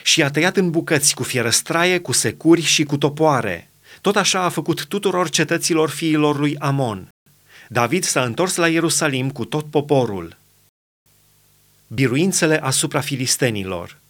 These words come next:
După aceea a avut loc o bătălie la Gezer cu filistenii.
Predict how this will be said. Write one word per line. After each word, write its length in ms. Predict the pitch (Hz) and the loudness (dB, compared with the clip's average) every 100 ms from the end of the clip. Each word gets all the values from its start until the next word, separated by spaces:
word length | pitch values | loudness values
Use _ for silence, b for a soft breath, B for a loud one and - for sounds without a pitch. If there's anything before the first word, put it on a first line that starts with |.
| _ _ B B B | _ _ B B B
După 240 | - 120 120 | -6 -2 0
aceea 520 | 117 - 127 127 165 | 0 0 0 2 0
a 200 | 151 127 | 0 0
avut 240 | 113 135 | 0 -4
loc 200 | 139 139 | -2 0
o 60 | 135 | 2
bătălie 500 | 123 123 120 139 143 | 2 2 0 2 2
la 140 | 127 | 0
Gezer 580 | 113 123 117 - 143 151 | 0 0 2 4 4 2
cu 100 | 147 | -4
filistenii. 760 | 139 135 127 - 127 101 92 | -4 -4 -2 -2 -2 -2 -6